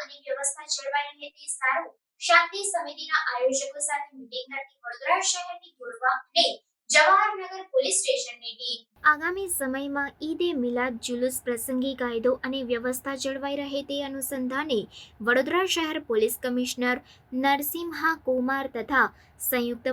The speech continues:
પોલીસ કમિશનર મનોજ નીનામા સાહેબ તથા ઝોન વન ડી સી પી જે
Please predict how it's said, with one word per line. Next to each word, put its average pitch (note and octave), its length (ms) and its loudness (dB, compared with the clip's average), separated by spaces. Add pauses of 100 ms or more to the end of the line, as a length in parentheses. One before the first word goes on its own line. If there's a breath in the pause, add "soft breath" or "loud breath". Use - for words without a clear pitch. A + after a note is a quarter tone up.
પોલીસ A#3+ 380 2
કમિશનર B3 580 -2 (140)
મનોજ D4+ 440 2
નીનામા C4+ 480 0
સાહેબ C#4+ 400 -2
તથા C4 300 0
ઝોન A#3 400 2
વન A3+ 300 2
ડી - 500 -2
સી F4+ 240 2
પી F4 240 0 (280)
જે C#4 200 0